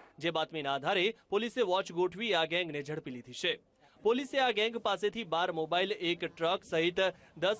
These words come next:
લાખ ચુમ્મોતેર હજારનો મુદ્દામાલ જપ્ત કર્યો છે. પોલીસે સાત લૂંટારૂ અને ત્રણ વેપારીઓને પકડ્યા છે.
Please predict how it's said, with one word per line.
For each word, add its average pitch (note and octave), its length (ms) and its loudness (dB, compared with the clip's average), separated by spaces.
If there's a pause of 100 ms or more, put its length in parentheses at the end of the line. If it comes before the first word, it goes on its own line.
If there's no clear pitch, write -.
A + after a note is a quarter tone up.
લાખ F#3 200 2
ચુમ્મોતેર F3 460 -4
હજારનો D#3+ 360 0
મુદ્દામાલ C#3 440 -6
જપ્ત C#3 260 -6
કર્યો B2 260 -8
છે. D3 240 -2 (520)
પોલીસે G#3 340 0
સાત F#3 360 -2
લૂંટારૂ G3 320 2
અને F#3 200 2
ત્રણ F3 260 -2
વેપારીઓને E3+ 540 0
પકડ્યા C3 380 -6
છે. D3+ 260 -4